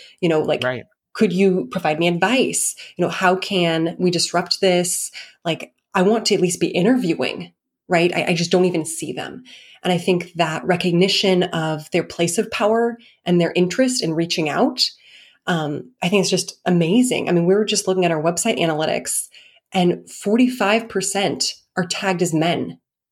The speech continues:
Speaker 1: who are looking at our website right now.
Speaker 2: Oh, wow.
Speaker 1: Um, right. And so I'm like, "Wait a minute, we are Women in Voice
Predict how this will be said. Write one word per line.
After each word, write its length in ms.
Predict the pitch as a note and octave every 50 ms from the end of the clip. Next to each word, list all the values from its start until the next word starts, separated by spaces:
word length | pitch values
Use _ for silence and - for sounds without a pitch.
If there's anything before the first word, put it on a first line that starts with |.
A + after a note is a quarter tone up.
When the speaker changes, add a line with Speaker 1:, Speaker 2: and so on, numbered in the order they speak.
| _
Speaker 1:
who 60 | - G3+
are 40 | F#3
looking 260 | F3 F3 F3 F#3 F3
at 60 | E3
our 120 | D#3 D#3
website 360 | D#3 D#3+ D3+ - - E3+ C#3+ -
right 200 | C#3 - - A2
now. 340 | - - - - - - _ _ _ _ _ _ _ _ _ _ _ _ - _
Speaker 2:
Oh, 60 | G3 G3+
wow. 340 | G3+ B2 F#3+ E3+ D#3+ G3+
Speaker 1:
Um, 180 | G3+ D#3 E3 E3+ - _ _ _ _ _ _ _ _ -
right. 240 | A3 A#3 G#3+ F#3
And 140 | - F#3 F3+
so 80 | F3+ G3+
I'm 80 | F#3
like, 140 | F#3 F3 F3
"Wait 120 | G3 C4 D#4+
a 60 | D4+
minute, 280 | G3+ E3 D#3+ - -
we 160 | - G3 G#3+ G#3
are 40 | F#3+
Women 300 | E3+ F#3 A3+ A#3 A#3+ A3+
in 120 | G3 F#3
Voice 760 | F3 - - A3 G#3 F#3 D#3+ D#3 D#3+ - - - - - -